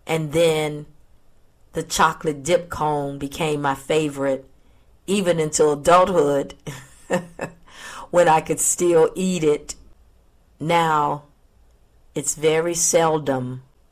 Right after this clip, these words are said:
that I eat ice cream, but the memories that ice cream has imprinted upon my soul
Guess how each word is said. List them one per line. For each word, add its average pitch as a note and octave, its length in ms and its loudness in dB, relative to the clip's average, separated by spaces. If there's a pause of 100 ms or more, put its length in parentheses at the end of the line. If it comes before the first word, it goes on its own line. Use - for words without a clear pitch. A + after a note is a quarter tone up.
that D#3 200 -2
I C#3+ 160 4
eat C#3+ 200 -4
ice D#3 320 0
cream, C3+ 560 -6 (720)
but E3+ 220 -2
the D3+ 100 0
memories D#3+ 960 0
that D3 200 0
ice D3+ 360 0
cream C#3 600 -6 (400)
has D#3 340 2
imprinted D3 960 0 (540)
upon D3+ 460 0
my C#3+ 200 -2
soul C#3 960 0